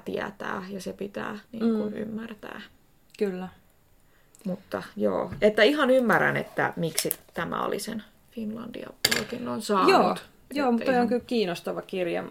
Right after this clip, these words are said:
Speaker 2: Mä oon kanssa ajatellut, että toi pitäisi lukasta, lukasta joskus.
Speaker 1: Ehdottomasti
Speaker 2: Joo.
Speaker 1: kannattaa. Varsinkin mun mielestä se on hyvä niin kuin loppuvuodesta siinä niin kuin itsenäisyyspäivän
Speaker 2: Mm, muistaa.
Speaker 1: lähettyvillä lukea ja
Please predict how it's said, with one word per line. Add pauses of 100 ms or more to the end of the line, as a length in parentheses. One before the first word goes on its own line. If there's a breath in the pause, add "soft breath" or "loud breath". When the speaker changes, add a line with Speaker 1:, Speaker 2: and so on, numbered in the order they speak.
(100)
Speaker 2:
Mä
oon
kanssa
ajatellut,
että
toi
pitäisi
lukasta, (460)
lukasta
joskus. (340)
Speaker 1:
Ehdottomasti (380)
Speaker 2:
Joo.
Speaker 1:
kannattaa. (540)
Varsinkin
mun
mielestä
se
on
hyvä
niin
kuin
loppuvuodesta
siinä
niin
kuin
itsenäisyyspäivän (120)
Speaker 2:
Mm, (340 loud breath)
muistaa.
Speaker 1:
lähettyvillä
lukea
ja